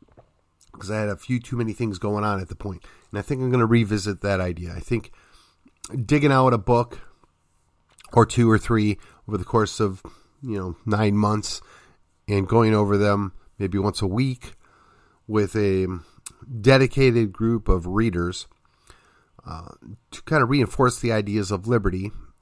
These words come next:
uh, where they come from, what they mean, not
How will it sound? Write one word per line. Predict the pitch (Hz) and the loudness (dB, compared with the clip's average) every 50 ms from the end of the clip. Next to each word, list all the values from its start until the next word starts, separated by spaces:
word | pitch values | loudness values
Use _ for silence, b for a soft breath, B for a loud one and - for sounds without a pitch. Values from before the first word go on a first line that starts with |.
| - | -10
uh, | - 95 87 90 | -6 -6 -4 0
where | 101 113 117 | 2 2 4
they | 107 107 101 | 4 4 2
come | - - 110 101 | 0 0 -2 -2
from, | - - 110 104 98 98 | -2 -2 -2 -2 0 0
what | 95 98 - | -2 -2 -2
they | - 95 92 | -4 -4 -4
mean, | 98 104 107 107 104 92 90 90 - b b b b b b b b b b b b b - - - - - - - | -2 -2 0 0 0 -2 -4 -6 -8 b b b b b b b b b b b b b -20 -20 -20 -20 -20 -20 -18
not | - - 113 117 120 127 135 - - | -12 -8 -4 0 2 2 0 0 -2